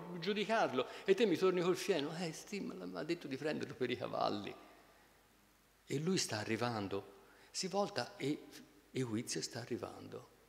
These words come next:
E Gregorio Magno dice: "Falce sulla spalla, scarponi chiodati e grossi, Equizio viene su da Giuliano." Giuliano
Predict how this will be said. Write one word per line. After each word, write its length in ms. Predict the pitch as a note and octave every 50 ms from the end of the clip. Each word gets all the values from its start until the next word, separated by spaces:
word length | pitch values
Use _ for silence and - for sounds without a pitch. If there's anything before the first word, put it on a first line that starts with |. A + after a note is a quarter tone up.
| - - - _
E 120 | - A#2+
Gregorio 460 | A2+ B2 B2+ B2+ B2+ D#3 D3 D3 C#3+
Magno 420 | B2 B2 B2+ C3 C#3+ C3+ A#2+ G#2 G2
dice: 360 | F#2 F2 F2+ - - - - - - - - - - - _ _ - _ _ _ - - - _ _ _ _ _ _ _ _ _ _ _ _ _ _ _ _ _ -
"Falce 560 | - - B2 B2+ B2+ G#2+ G2+ - - - -
sulla 260 | - - A2 G2 F2+
spalla, 640 | - - - - - C3 C3+ C#3 C#3 C#3 C#3+ C#3+ D3 D3 - - - - - - - - - - - - - _ _ _
scarponi 1000 | - - - - - - - B2 A#2+ A#2 A2+ - - - D3+ C3+ C3 B2 A#2 G2+ G2+
chiodati 800 | - - - - - - - - - - - - - - - - - - - - - -
e 200 | - - G#2 G2 G2+
grossi, 600 | - A2 G#2+ A#2+ A#2+ - - - - - - - - - - - - - - - - - _ - _ _ _
Equizio 520 | - B2 A2+ - - G#2 G2 - - - C3+
viene 160 | C#3 D3+ C#3+
su 160 | - - -
da 140 | - - C3
Giuliano." 440 | C3 - C#3+ A#2+ B2 - - - - - - - - - - - - _ _ - - - - _ _ _ _ _ _ _ _ _ _ - _ _ _ _ _ _ -
Giuliano 480 | - B2+ A#2 A#2 A#2+ C3 C3+ A#2 G2